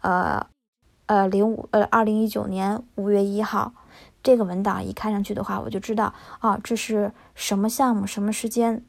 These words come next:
做的东西。那在文件夹上再去做一个分类，我是，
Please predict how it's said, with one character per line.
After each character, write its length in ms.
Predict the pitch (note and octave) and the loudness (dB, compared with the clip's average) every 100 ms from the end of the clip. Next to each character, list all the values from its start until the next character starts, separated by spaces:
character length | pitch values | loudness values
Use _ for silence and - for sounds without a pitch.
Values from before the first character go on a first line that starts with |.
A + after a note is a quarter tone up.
| _ _ - | _ _ -4
做 140 | G3+ | -2
的 100 | - | -2
东 160 | - - | -4 -6
西。 240 | - - - _ _ _ _ _ _ _ - | -6 -8 -12 _ _ _ _ _ _ _ 0
那 160 | C4 | 4
在 100 | B3+ | 4
文 200 | A3 G3+ | 4 2
件 200 | A#3 A3 | 0 0
夹 220 | G#3+ - | -2 -4
上 180 | G#3+ A3 | -2 -2
再 160 | G#3+ G#3 | -2 -2
去 120 | G#3 | -4
做 180 | G#3 G#3+ | -2 -2
一 80 | A3 | -2
个 120 | G#3 | -6
分 260 | - G#3+ A2 | -6 -4 -4
类， 180 | - - - - - | -4 -8 -20 -20 -6
我 180 | G#3 G#3 | -2 -2
是， 420 | - - A3 G#3+ | -2 -2 0 0